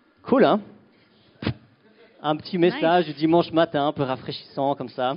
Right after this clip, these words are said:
Speaker 2: So this is sort of a refreshing Sunday morning message.
Speaker 1: Qu'est-ce que ce texte fait dans la Bible ?
Speaker 2: What is this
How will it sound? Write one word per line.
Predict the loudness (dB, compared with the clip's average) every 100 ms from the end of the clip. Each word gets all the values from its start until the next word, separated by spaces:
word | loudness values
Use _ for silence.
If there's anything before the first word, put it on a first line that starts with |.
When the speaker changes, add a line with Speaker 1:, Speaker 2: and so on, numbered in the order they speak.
| -8
Speaker 2:
So | -10
this | -10 -12
is | -10
sort | -6 -6
of | -6
a | -6 -6
refreshing | -8 -8 -8 -8 -6 -8 -8 -10 -8
Sunday | -6 -6
morning | -6 -6 -6
message. | -6 -8 -8 -12 -10 -14 -16 -20 _ _ _ _ -14 -14 -16 _ _ _ -20 -2
Speaker 1:
Qu'est-ce | 4 4 4 -2
que | -4
ce | 0 -2
texte | 2 2 2 -2 0
fait | 2
dans | 4
la | 2
Bible ? | 0 -6 -8 -12 _ -14 -2
Speaker 2:
What | 2 2
is | 0 -4 -2
this | -4